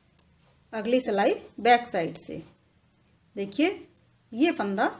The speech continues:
इसको हम उल्टा बुनेंगे। ये हमारी उल्टी सिलाई है तो सारे फंदे हमें उल्टे उल्टे ही बुनने हैं। ये फंदा उल्टा बुन लिया। अब देखिए, ये लपेटा हुआ फंदा है,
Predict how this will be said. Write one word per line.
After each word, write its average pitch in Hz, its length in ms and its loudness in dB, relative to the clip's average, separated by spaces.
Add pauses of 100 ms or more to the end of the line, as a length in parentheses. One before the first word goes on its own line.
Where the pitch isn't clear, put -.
(1900)
इसको 302 380 0
हम 269 160 2 (360)
उल्टा 196 300 -2
बुनेंगे। 202 420 -2
ये - 1700 -16
हमारी 226 260 -2
उल्टी 233 280 2
सिलाई 202 320 2
है 370 200 -2 (1000)
तो 269 80 -6
सारे 285 400 2
फंदे 233 280 0
हमें 254 200 2
उल्टे 214 340 -4
उल्टे 196 300 0
ही 349 140 0
बुनने 170 300 -2
हैं। - 240 -16 (420)
ये 202 80 -8
फंदा 214 280 -2
उल्टा 220 260 2
बुन 262 140 0
लिया। 285 260 2
अब 302 340 -4
देखिए, 311 260 0
ये 339 240 4
लपेटा 277 360 4
हुआ 190 200 2
फंदा 175 340 -4
है, 185 220 -10